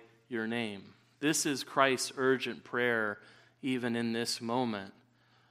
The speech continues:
And because it's first in his heart and desires, we shouldn't be surprised that he teaches us that it ought to be first in our hearts and in our desires, that the Father's name would be glorified.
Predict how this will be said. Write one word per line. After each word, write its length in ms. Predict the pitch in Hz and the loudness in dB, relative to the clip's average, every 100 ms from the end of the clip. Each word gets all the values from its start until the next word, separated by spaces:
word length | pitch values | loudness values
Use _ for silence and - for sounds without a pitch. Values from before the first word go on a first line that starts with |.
| _ _ _ | _ _ _
And 140 | 127 | -8
because 340 | 120 117 156 143 | -6 2 4 4
it's 140 | 139 | -2
first 400 | - 143 135 - | 2 6 6 4
in 80 | 127 | -4
his 280 | 120 170 160 | 2 2 2
heart 260 | 139 120 | 2 2
and 100 | 117 | 0
desires, 560 | 113 110 113 113 113 110 | -6 -4 0 0 0 -2
we 80 | 120 | -4
shouldn't 280 | - 135 117 | -4 -4 -6
be 80 | |
surprised 580 | 113 - - 117 117 113 | -6 -8 -2 2 2 0
that 60 | 110 | -8
he 60 | |
teaches 440 | 107 - 123 123 120 | -8 -6 -6 -6 -2
us 320 | 110 107 - - - - | -2 -2 -8 -12 -20 -6
that 120 | 120 | -4
it 80 | 113 | 2
ought 140 | 113 | 2
to 80 | 113 | 2
be 100 | 107 | -2
first 420 | 104 - 113 - | -6 -4 -4 -4
in 80 | 113 | -6
our 180 | 107 113 | -2 -2
hearts 500 | - 98 98 - - - _ _ | -2 -6 -6 -8 -10 -12 _ _
and 100 | 123 | -10
in 120 | 107 107 | -6 0
our 160 | 110 | 0
desires, 760 | 107 104 104 101 92 92 - - - - _ | 0 -4 -4 -4 -6 -14 -18 -18 -20 -20 _
that 120 | 113 | -12
the 80 | - | -12
Father's 460 | - 113 113 107 104 | -2 0 2 -2 -6
name 260 | 113 113 | -4 -4
would 220 | 107 104 104 | -4 -6 -6
be 260 | 107 107 - - _ _ | -6 -8 -10 -20 _ _
glorified. 840 | 117 117 117 107 - 95 95 95 | -6 0 0 -2 -6 -8 -8 -16